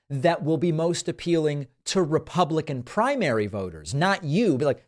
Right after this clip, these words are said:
for me, it'd be like, well, I would vote for Chris Christie. He's the only sane person on the stage. But I don't think that that's the person perceived as doing the best.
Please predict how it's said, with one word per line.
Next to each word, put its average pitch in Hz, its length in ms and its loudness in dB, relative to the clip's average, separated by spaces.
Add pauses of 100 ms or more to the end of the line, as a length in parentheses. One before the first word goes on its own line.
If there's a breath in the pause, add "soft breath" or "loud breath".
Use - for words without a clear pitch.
for 160 140 2
me, 214 220 2
it'd 160 100 2
be 151 100 0
like, 139 140 2
well, 147 120 2
I 175 120 6
would 160 160 -2
vote 156 180 0
for 147 80 -8
Chris 143 220 -8
Christie. 214 300 -2
He's 127 160 -6
the 131 120 0
only 135 160 -2
sane 135 320 -4
person 131 380 -4
on 113 100 -6
the 110 80 -8
stage. 156 380 -2
But - 180 -4
I 147 120 0
don't 156 200 -4
think 147 260 -6 (240)
that 139 160 -2
that's 131 220 -2
the 135 80 -6
person 131 380 -4
perceived 156 720 -2
as 117 120 0
doing 113 240 0
the 101 80 -4
best. 98 360 -8